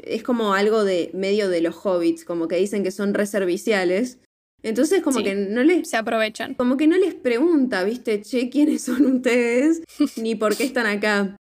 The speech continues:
Speaker 1: Como que
Speaker 2: Sí.
Speaker 1: en la, en la de dibujitos, medio que Gandalf cae con todos los demás.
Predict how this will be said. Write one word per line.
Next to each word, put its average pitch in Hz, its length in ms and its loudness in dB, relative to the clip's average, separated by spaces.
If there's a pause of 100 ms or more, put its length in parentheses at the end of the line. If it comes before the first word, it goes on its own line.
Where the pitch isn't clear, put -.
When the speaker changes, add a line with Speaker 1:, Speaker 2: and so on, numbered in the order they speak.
(120)
Speaker 1:
Como 247 220 4
que - 80 -2
Speaker 2:
Sí. 202 60 2
Speaker 1:
en 196 60 0
la, 175 460 -6
en 175 180 -2
la 170 160 0
de 165 720 0
dibujitos, 208 920 -2 (320)
medio 220 280 2
que 202 120 0
Gandalf 220 420 -2
cae 196 240 -2
con 175 160 -2
todos 196 140 0
los 185 100 0
demás. 175 480 -4